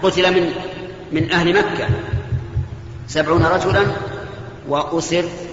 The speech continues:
سبعون رجلا، وقتل من المسلمين في أحد سبعون رجلا. تلك الأيام يداولها الله بين الناس.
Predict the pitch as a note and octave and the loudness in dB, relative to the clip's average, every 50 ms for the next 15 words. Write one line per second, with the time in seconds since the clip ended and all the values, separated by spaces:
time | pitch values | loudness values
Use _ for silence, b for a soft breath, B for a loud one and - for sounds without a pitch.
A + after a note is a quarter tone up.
0 | - - - - - - D3 C3 C3+ D#3+ D#3 C#3+ C#3 C3+ C3 - - - - - | -14 -14 -14 -10 -6 -4 -4 -2 0 0 2 2 2 0 -2 -4 -6 -10 -10 -10
1 | - - - - - - - - - - - - - - - - - - - - | -12 -12 -14 -14 -14 -16 -16 -16 -18 -18 -18 -20 -20 -20 -20 -20 -20 -18 -18 -18
2 | - - C#3 D3 D3 D3+ G3 F#3+ - F3 F3 E3+ E3+ E3+ E3 E3 E3 D#3+ E3+ E3 | -12 -4 -2 -2 2 2 2 2 4 2 4 4 4 4 4 2 2 2 2 2
3 | E3 D#3+ C#3+ D3 D#3+ - F#3 F3+ - G#3 A3 - - - - - - - - - | 2 2 2 0 0 0 0 2 2 2 0 0 -2 -6 -8 -8 -10 -12 -12 -12
4 | - - - - - - D3+ D3+ C#3 D#3 E3 D3+ D3 D3+ D#3+ D3 - - - - | -14 -14 -14 -14 -6 -2 -2 0 2 2 2 4 4 4 2 0 0 -4 -6 -8
5 | - - - - - - - - - - - - - - - - - - - - | -10 -10 -12 -12 -12 -14 -14 -16 -16 -16 -16 -16 -16 -16 -18 -18 -18 -18 -20 -14
6 | - - G#3 A#3+ - F#3 F3 F3 E3+ F#3+ F#3+ F3 E3+ D#3+ D3+ - - D3 D#3 - | -6 -2 -2 0 2 4 4 6 6 6 6 4 4 2 2 0 0 -2 0 2
7 | E3+ E3+ E3+ E3+ D3 D3 F3 F#3+ D#3 D3+ D3+ D3 D#3 E3 E3 C#3+ A#2 - | 2 4 4 4 2 2 2 2 2 2 0 0 2 2 2 0 -2 -4